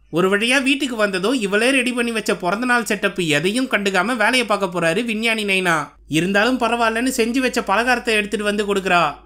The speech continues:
அவரும் சாப்பிட்டு நல்லா இருக்குமா, "என்ன தேவையில்லாம தொந்தரவு பண்ணாத, காணாம போன பசங்களை கண்டுபிடிக்கணும்லன்னு" சொல்லிட்டு வேலையை பார்க்க போறாரு. சரின்னு கடுப்புலயே திரும்பினா ரோபோ வந்து பார்ட்டி பாப்பர்ஸை வெடிச்சு கோமாளித்தனம் பண்ணுது. அங்கிருந்து கடுப்புலயே வெளியே வந்தா ஒரு பல்லி அவளை சுத்து போடுது.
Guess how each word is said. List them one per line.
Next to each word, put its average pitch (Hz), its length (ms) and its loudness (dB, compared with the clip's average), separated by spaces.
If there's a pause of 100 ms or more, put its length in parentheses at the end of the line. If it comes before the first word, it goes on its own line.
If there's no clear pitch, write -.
(120)
அவரும் 202 340 0
சாப்பிட்டு 226 380 -2
நல்லா 208 200 0
இருக்குமா, 175 520 -2 (240)
"என்ன 156 240 -2
தேவையில்லாம 208 440 0
தொந்தரவு 226 340 -2
பண்ணாத, 190 340 0 (420)
காணாம 220 420 -2
போன 202 160 -4
பசங்களை 208 400 -4
கண்டுபிடிக்கணும்லன்னு" 202 800 -4
சொல்லிட்டு 196 360 -4
வேலையை 226 260 0
பார்க்க 196 200 -2
போறாரு. 170 400 2 (380)
சரின்னு 247 320 2
கடுப்புலயே 247 420 0
திரும்பினா 214 400 0
ரோபோ 247 340 0
வந்து 220 240 -2
பார்ட்டி 247 340 -2
பாப்பர்ஸை 214 400 -4
வெடிச்சு 202 320 -4
கோமாளித்தனம் 226 560 0
பண்ணுது. 180 300 0 (420)
அங்கிருந்து 196 500 2
கடுப்புலயே 254 500 2
வெளியே 240 240 0
வந்தா 220 280 -2
ஒரு 226 180 0
பல்லி 214 260 0
அவளை 226 260 0
சுத்து 220 220 -4
போடுது. 190 340 2